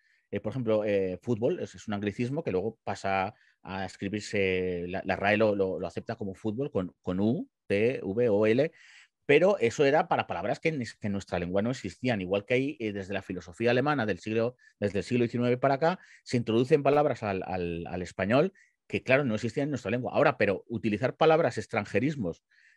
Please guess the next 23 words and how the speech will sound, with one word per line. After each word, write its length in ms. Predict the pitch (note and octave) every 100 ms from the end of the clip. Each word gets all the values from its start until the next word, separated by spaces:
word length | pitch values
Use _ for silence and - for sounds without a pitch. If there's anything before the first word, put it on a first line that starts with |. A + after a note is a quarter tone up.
| -
eh, 180 | G#2 G#2
pudiendo 400 | - G2+ G#2+ A#2+
utilizar 480 | A#2 B2 C#3 C3 -
palabras 340 | G2+ A2 A#2+
nuestras, 300 | C3 C3 G2
que 80 | -
además, 360 | F2+ A#2 - - - _ _ _
que 80 | F#2+
además, 220 | F2+ G2
por 120 | G#2+
ejemplo, 260 | B2+ B2 F#2+
el, 120 | F2+
el 240 | F2+ F2
tomar 220 | - F#2 A#2
el 80 | F2
brunch, 440 | G#2+ F#2+ D#2 -
¿no? 180 | F2+ A2+
Que 80 | F#2
dicen 200 | F2+ F#2
los, 120 | E2+
lo-, 260 | F2 F#2 - _ _
los, 480 | G2 F#2+ F2 E2+ -
eh, 160 | E2